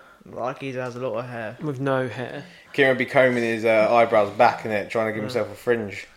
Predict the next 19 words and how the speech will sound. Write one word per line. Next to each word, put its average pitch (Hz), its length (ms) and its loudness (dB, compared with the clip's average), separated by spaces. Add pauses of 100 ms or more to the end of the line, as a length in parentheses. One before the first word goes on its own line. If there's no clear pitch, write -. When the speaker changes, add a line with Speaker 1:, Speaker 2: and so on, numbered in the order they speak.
(440)
Speaker 2:
I'm 180 200 10
the, 180 160 10
I'm 185 140 8
gonna 180 140 4
be 170 80 2
the 165 100 4
one 165 140 4
out 160 100 2
of 151 100 -2
all 175 140 4
of 143 80 2
us 139 140 2
that 151 180 0
keeps 165 220 -8
their 131 180 -2
hair. 123 340 -4
Speaker 3:
I - 40 -18
don't - 40 -6
Speaker 2:
You're 165 440 8